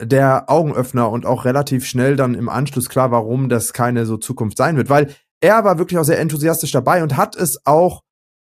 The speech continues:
vermocht, mich in eine Position zu bringen, dass ich meine Masterarbeit im Rahmen meines Studiums bei B M W Motorrad noch schreiben durfte und konnte. Und das war auch eine tolle Stelle. Und da bin ich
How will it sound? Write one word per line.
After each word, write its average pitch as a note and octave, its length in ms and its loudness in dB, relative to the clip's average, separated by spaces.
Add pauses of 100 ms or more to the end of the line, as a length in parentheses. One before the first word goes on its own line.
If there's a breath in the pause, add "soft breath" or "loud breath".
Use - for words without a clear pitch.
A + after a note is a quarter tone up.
(120)
vermocht, C3+ 600 2
mich D#3+ 300 0
in D3+ 100 -2
eine D3+ 180 0
Position D#3+ 500 -2
zu F#3+ 140 -2
bringen, D3+ 320 -2
dass C#3+ 160 2
ich D3 80 -4
meine C3+ 220 2
Masterarbeit B2 840 0
im A2+ 140 -4
Rahmen A#2+ 240 0
meines A#2+ 240 -2
Studiums C3 460 -4
bei A2+ 160 2
B C3 140 0
M B2+ 120 0
W B2+ 120 2
Motorrad B2 360 0
noch G#2 100 -6
schreiben B2 380 0 (240)
durfte E3+ 460 2
und B2 160 -4
konnte. F3+ 320 0
Und C3+ 100 -2
das C#3 140 0
war F#3 120 2
auch G3 60 0
eine F3 160 -4
tolle G3+ 220 -2
Stelle. G3 260 0
Und D3 120 -2
da C#3 60 2
bin D#3+ 160 -2
ich D3+ 200 -4